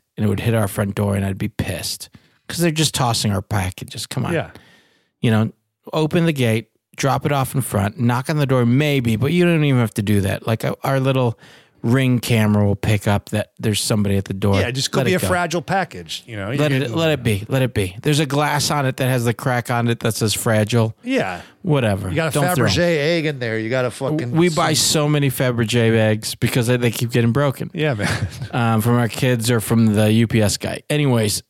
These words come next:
Speaker 1: I thought that's what it was. It was eleven o'clock at night. I'm like, "Are you kidding me?" And then we see headlights. And we're like,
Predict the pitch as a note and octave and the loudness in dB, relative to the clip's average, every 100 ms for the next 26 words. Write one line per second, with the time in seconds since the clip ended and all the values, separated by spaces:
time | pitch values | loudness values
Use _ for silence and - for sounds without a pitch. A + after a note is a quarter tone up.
0 | - C#3+ D#3+ C#3+ C#3 - B2 A2+ G#2+ G#2 | -6 -2 -2 -2 -2 -2 0 0 0 0
1 | G2 G#2+ G#2 A#2 A2 G#2+ - G2 F#2+ G2+ | 0 0 2 2 2 0 0 -4 -2 -2
2 | G2+ F#2+ G2 G2 - A2 G2+ - F#2+ F#2 | 0 0 0 -2 0 0 0 -2 0 0
3 | F#2+ F#2+ - - - - C3+ C3+ - D#3 | 0 -2 -8 -20 -6 0 2 2 2 0
4 | C3 F#3 C#3 G2+ G#2 - - - _ _ | 2 2 2 0 -2 -6 -10 -14 _ _
5 | _ _ _ _ _ _ _ - _ - | _ _ _ _ _ _ _ -20 _ -4
6 | B2 B2 A#2+ A2+ A#2 A#2+ A#2 A2+ | 0 0 0 0 2 2 2 0